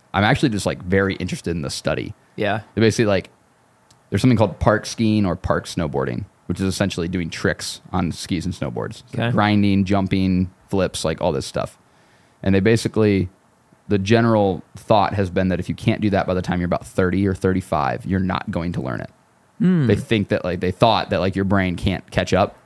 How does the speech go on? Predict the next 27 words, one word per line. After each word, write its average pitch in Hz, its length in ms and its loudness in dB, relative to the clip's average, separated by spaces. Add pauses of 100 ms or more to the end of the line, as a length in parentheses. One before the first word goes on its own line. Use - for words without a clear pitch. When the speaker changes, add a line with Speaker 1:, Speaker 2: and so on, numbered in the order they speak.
Speaker 2:
Like 123 140 -2
an 127 120 0
old 123 200 2
dog, 131 200 4
new 131 140 4
trick 127 260 0
kind 143 180 0
of 139 60 -2
thing 156 200 4
Speaker 1:
Yeah, 180 80 10
Speaker 2:
on 175 80 8
Speaker 1:
and 160 40 4
Speaker 2:
some 165 100 8
Speaker 1:
also 208 180 6
how 196 60 8
Speaker 2:
level? 185 100 6
Speaker 1:
people 165 180 4
say, 165 140 4
like, 135 140 6
"Oh, 127 120 8
if 113 80 4
you 120 80 6
didn't 123 200 4
learn 123 140 4
a 120 40 4
new 120 180 6
language 113 760 2